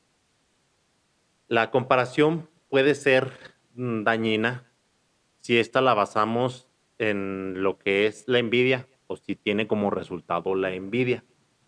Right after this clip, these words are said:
Cuando vemos estas personas que idolatramos o estas personas en nuestro círculo social que están,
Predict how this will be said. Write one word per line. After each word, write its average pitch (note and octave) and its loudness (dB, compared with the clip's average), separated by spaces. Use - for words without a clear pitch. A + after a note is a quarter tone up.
Cuando G2+ 0
vemos A2 0
estas A2+ 0
personas G#2+ -2
que G#2 -2
idolatramos G2+ -2
o - -4
estas G2 -6
personas G2+ -4
en G2 -4
nuestro F#2 -8
círculo B2+ -2
social G2 -2
que - -6
están, G2+ -6